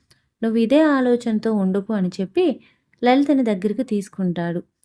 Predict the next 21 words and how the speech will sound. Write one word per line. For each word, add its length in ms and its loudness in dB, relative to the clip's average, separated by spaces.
"సరే 300 2
కానీ 540 0
ఎందుకు 340 2
ఈరోజు 340 2
రాలేదు?" 520 0
అని 180 -2
అడగ్గా, 480 -2
అప్పుడు 280 -2
లలిత 580 0
దూరంగా 480 0
చైర్లో 420 -2
కూర్చొని 400 -4
ఉన్న 220 -2
బాబు 300 -2
వైపు 240 -2
చూయిస్తుంది. 760 -4
ఆ 120 4
బాబు 300 2
తల్లి 360 0
ఇంకా 440 -2
రాలేదు. 480 0